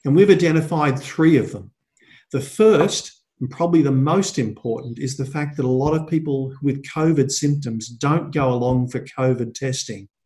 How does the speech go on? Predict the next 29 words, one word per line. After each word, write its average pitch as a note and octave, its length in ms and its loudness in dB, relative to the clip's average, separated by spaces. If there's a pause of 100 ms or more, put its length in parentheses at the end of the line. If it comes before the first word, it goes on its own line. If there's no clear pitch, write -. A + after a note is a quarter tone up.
(1300)
right, B2 120 -8
even F#3 220 4
though F3 140 4
they D#3 120 4
know D3+ 200 4
they've C3 200 2
got C3+ 240 -2
it. - 80 -18 (460)
And D3 80 2
we D#3 80 8
need E3 220 6
to, D#3+ 60 4
first G#3 400 6
of D3 80 0
all, B2 200 2
understand C3 600 0
why C3 300 0
they C3 160 0
don't A#2+ 260 -6
go A#2 200 -6
along. A2+ 420 -4
Is B2 140 -10
it - 80 -20
because C3 260 -6
they A#2 140 -6
didn't C3 240 -2
understand A#2 500 -4
what A#2+ 160 -8
the A#2 100 -12